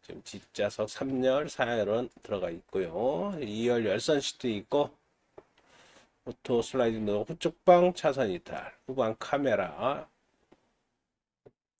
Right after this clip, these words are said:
엔진룸 상태이고 타이어 휠 상태입니다.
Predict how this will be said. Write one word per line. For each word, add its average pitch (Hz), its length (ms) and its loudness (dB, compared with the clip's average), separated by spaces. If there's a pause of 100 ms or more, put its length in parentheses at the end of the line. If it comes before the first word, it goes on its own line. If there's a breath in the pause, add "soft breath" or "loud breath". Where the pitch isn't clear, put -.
(840 soft breath)
엔진룸 107 420 -2
상태이고 127 640 -2
타이어 120 480 -2
휠 131 520 -6
상태입니다. - 760 -16